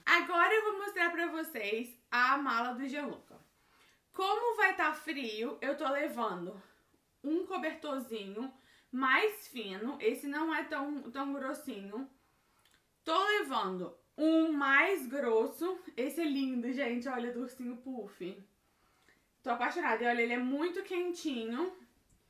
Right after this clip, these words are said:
Então, eu tô levando esse pra ele, né, porque é bem quentinho.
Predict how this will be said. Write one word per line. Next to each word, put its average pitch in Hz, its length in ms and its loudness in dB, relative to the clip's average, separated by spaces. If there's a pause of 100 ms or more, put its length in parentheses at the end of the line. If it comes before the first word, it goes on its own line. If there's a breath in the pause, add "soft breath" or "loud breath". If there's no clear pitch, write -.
(460 soft breath)
Então, 254 360 0
eu 247 80 -6
tô 277 100 0
levando 233 760 -2
esse 226 560 0 (2250 loud breath)
pra 240 240 2
ele, 214 400 0
né, 254 200 0
porque 262 160 -8
é 185 60 -2
bem 240 360 -4
quentinho. 214 1000 -6